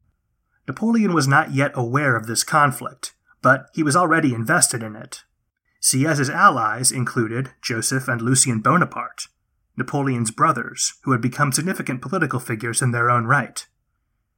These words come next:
Neither one was totally taken in by Sieyès' intellectual pretensions, but they believed strongly in constitutional reform along the lines he was proposing.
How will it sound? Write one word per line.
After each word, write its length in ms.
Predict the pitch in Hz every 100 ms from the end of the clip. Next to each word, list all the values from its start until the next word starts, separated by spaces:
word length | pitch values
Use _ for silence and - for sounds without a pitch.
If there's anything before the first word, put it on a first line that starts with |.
| _ _ _
Neither 280 | 147 160 147
one 340 | 131 160 117 131
was 160 | 120
totally 400 | - 139 131 120
taken 400 | 120 - 123 120
in 260 | 151 110 113
by 180 | 107 110
Sieyès' 680 | - 127 127 120 120 117
intellectual 600 | 135 120 120 123 - 120
pretensions, 840 | 110 120 - 180 - 107 107 113 - _ _ -
but 120 | 151
they 100 | 180
believed 340 | 175 185 190
strongly 560 | - - 156 175 139 110
in 100 | 110
constitutional 680 | 113 127 - 131 127 139 113
reform 500 | 110 - 156 107 104
along 300 | 117 123 123
the 80 | 120
lines 380 | 127 123 113
he 140 | - 135
was 100 | 117
proposing. 640 | - - 143 131 - -